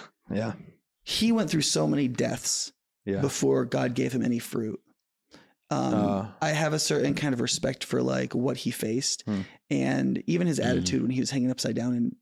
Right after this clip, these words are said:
Speaker 2: in a Burman prison
Speaker 1: Hmm.
Speaker 2: was, you know, "If I die here, God will raise up men who will do it better than me."
Speaker 1: Hmm.
Speaker 2: And, and he was also a person so profoundly intellectually gifted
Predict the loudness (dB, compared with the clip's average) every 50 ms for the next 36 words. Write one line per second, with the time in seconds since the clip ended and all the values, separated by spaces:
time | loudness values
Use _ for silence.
0 | _ _ _ -4 -2 -2 -2 0 0 0 2 2 2 2 0 -2 -4 -6 _ -8
1 | -4 -2 -2 -2 0 -2 -2 -2 -4 -4 -2 0 0 2 2 2 0 -2 -4 -4
2 | -4 -2 -2 -2 -2 -2 -2 -4 -2 -2 -4 -4 -4 -6 -4 -4 -6 -4 -2 -2
3 | 0 0 0 0 0 0 -2 -2 -2 -4 -6 -6 -4 -2 -2 0 0 0 0 0
4 | -2 -2 -2 -2 -4 -4 -6 -8 -8 -6 -6 -10 -10 -10 -10 -10 -10 -12 -16 _
5 | _ _ _ _ _ -4 -2 0 0 0 -2 -8 -20 -20 -20 -20 _ -8 -6 -4
6 | -2 -2 0 0 -2 0 0 -2 0 2 2 2 2 2 2 0 0 0 0 0
7 | -2 0 0 -2 -2 0 0 0 0 2 2 0 0 0 -2 -4 -4 -4 -4 -2
8 | 2 2 4 4 4 2 2 2 0 -2 -2 -4 -2 -2 -2 -2 -2 -4 -8 -8
9 | -4 -2 -2 0 0 -2